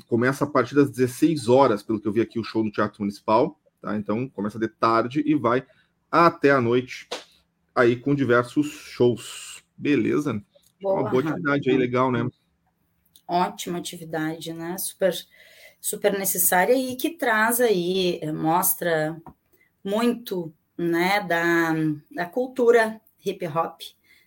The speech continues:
Speaker 2: né, que sempre vem com, com esse engajamento, com essa proposta aí, eh, junto com essa so-, ação social, que já é super conhecida em Rio Grande, né? Coisa boa.
Speaker 1: Pois é. Legal, né?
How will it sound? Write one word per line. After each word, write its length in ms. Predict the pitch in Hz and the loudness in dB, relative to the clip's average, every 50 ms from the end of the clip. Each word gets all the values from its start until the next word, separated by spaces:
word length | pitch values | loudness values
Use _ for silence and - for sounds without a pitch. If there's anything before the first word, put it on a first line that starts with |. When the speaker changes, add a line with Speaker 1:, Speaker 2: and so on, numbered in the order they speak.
| _ _ _ | _ _ _
Speaker 2:
né, 200 | 185 175 180 - | -8 -8 -8 -6
que 80 | - - | -4 -4
sempre 360 | - - 196 208 208 202 202 | -4 -2 -4 -4 -2 -2 -2
vem 340 | 180 156 165 170 170 170 175 | 0 0 0 0 0 -2 -2
com, 340 | 175 - 175 165 151 - - | -6 -8 -10 -8 -8 -10 -10
com 200 | - _ - 180 | -12 _ -6 -6
esse 220 | 180 170 - - | -2 -2 -2 -4
engajamento, 840 | 175 160 160 156 156 160 156 156 156 160 170 190 208 208 208 - - | -2 -2 -2 -2 0 -2 0 0 0 0 0 0 -2 -4 -6 -8 -6
com 80 | - | -4
essa 200 | 175 170 170 175 | -4 -2 -4 -4
proposta 760 | 175 - 160 156 - _ - 160 156 175 175 - - - 165 | -6 -6 -8 -8 -8 _ -2 0 0 0 0 -2 -4 -4 -6
aí, 300 | 160 160 160 165 180 180 - _ - - - - - _ _ _ _ _ _ | -6 -6 -6 -8 -10 -12 -16 _ -20 -20 -20 -20 -20 _ _ _ _ _ _
eh, 180 | 160 156 156 156 | -4 -2 -2 -2
junto 280 | 147 160 160 156 - | -2 -4 -6 -6 -6
com 100 | - 170 | -6 -6
essa 240 | 160 165 - - 170 | -2 -2 -2 -2 -4
so-, 280 | 165 - - 165 165 - - | -6 -4 -4 -4 -4 -4 -4
ação 380 | - 175 175 - - 196 185 175 | -2 0 0 0 0 0 -2 -4
social, 840 | 175 - 160 - - - 175 165 165 170 175 185 196 190 175 165 | -4 -4 -4 -4 -2 0 0 2 2 2 2 2 0 0 -2 -4
que 500 | - - - - - 208 214 214 202 180 | -6 -10 -12 -8 -4 -2 0 0 0 0
já 180 | 165 175 175 170 | 0 -2 0 2
é 180 | 175 175 180 185 | 2 2 2 0
super 320 | 180 - - - 190 185 | -2 -4 -4 -4 -6 -6
conhecida 440 | - 190 185 185 185 - 185 165 175 | -4 -6 -6 -4 -4 -6 -6 -6 -4
em 80 | 175 175 | -4 -2
Rio 140 | 185 185 | -2 -2
Grande, 440 | 180 170 156 156 160 160 160 156 165 | -2 -2 -2 -2 -2 -4 -6 -8 -8
né? 320 | 160 160 156 156 156 - - _ | -6 -6 -4 -4 -6 -8 -10 _
Coisa 180 | - - 202 202 | -12 -10 -8 -6
boa. 300 | 185 170 156 156 156 113 | -2 0 0 2 2 0
Speaker 1:
Pois 140 | 117 117 120 | 0 -2 -4
é. 1200 | 113 110 110 117 123 127 - _ _ _ _ _ _ _ _ _ _ _ _ _ _ - - 98 | -4 -4 -4 -4 -6 -8 -10 _ _ _ _ _ _ _ _ _ _ _ _ _ _ -12 -8 -8
Legal, 360 | 104 - - 139 135 131 127 | -10 -6 -4 -4 -2 -2 -2
né? 280 | 107 104 107 107 117 | -2 -4 -4 -6 -8